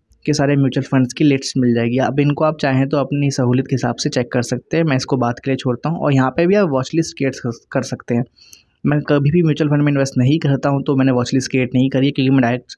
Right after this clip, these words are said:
स्टॉक्स में इन्वेस्ट करता हूँ। But अगर आपके पास टाइम नहीं है तो आप डायरेक्ट म्यूचुअल फंड के through भी जा सकते हैं।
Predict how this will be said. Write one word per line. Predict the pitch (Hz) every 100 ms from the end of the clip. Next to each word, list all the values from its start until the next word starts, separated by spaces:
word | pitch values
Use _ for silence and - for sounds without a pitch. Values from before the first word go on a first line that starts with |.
| -
स्टॉक्स | - 127 -
में | 135
इन्वेस्ट | 123 117 -
करता | 117 113 113
हूँ। | 127 _ - - - -
But | 147
अगर | 147
आपके | 151 156 -
पास | 156 151 -
टाइम | 139
नहीं | 147 151
है |
तो | 170
आप | 151
डायरेक्ट | 131 131 139 - - _ 143
म्यूचुअल | 131 139
फंड | 139 127
के | 131
through | 151 143
भी |
जा | 127
सकते | 113 120 -
हैं। | 120